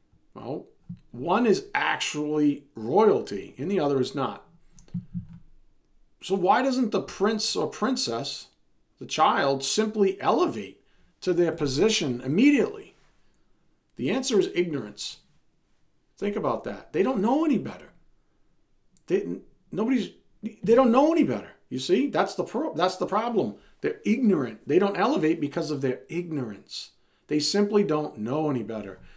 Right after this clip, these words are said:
Okay, so what's the difference between an earthly-minded believer and an unbeliever? The believer has been adopted by the sovereign King of Kings and Lord of Lords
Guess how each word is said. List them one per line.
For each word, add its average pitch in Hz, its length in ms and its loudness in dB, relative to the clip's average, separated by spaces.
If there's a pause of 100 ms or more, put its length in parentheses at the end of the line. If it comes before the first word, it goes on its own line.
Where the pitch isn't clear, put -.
(360)
Okay, 160 260 2
so 170 220 0
what's 185 320 0
the 190 100 0
difference 185 440 0
between 165 480 -4
an 135 180 -4
earthly-minded 143 880 0
believer 120 580 -4 (720)
and 156 180 -4
an 160 100 -2
unbeliever? 175 720 4 (2000)
The 139 120 -8
believer 185 560 4
has 165 280 2
been 170 220 -2
adopted 147 720 -4 (560)
by 143 120 0
the 151 120 -4
sovereign 208 720 -2
King 196 320 -4
of 185 120 -2
Kings 156 500 -2
and 143 340 -6
Lord 165 260 0
of 156 100 -4
Lords 160 540 -2